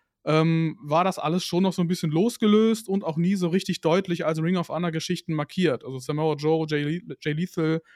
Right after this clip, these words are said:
die haben immer schon auch so ein bisschen ihr eigenes Ding gemacht, ne? Joe schleppt den Gürtel damit rum.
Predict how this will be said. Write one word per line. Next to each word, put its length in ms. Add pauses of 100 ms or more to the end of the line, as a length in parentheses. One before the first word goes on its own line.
(320)
die 120
haben 160
immer 200
schon 160
auch 120
so 100
ein 40
bisschen 200
ihr 120
eigenes 300
Ding 180
gemacht, 340
ne? 140
Joe 340
schleppt 280
den 120
Gürtel 220
damit 260
rum. 340